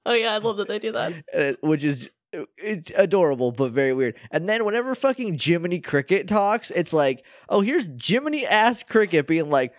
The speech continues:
Speaker 2: 'I guess we have to go to sleep if we wanna get all our memories back.'" And it's like, "What are you fucking talking about, Jiminy?"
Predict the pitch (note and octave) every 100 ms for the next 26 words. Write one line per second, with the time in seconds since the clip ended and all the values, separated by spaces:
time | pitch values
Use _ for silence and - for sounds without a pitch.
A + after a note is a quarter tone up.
0 | - A2+ A#2+ B3 C#3+ C3+ C3+ C3 D#3+ F3+
1 | - A3 C#3+ C3+ C#3 D3+ D3+ F#3 A3+ A#3
2 | C4+ C4+ E3 C#3+ C#3 B2+ B2+ D3 E3+ D#3+
3 | E3+ E3+ - - A3 A#4+ C5 G4+ A4 -
4 | E4+ - G4 C4+ A#3+ G#3+ G3 D3+ B2+ E3+
5 | F#3+ F3+ C#3 C#3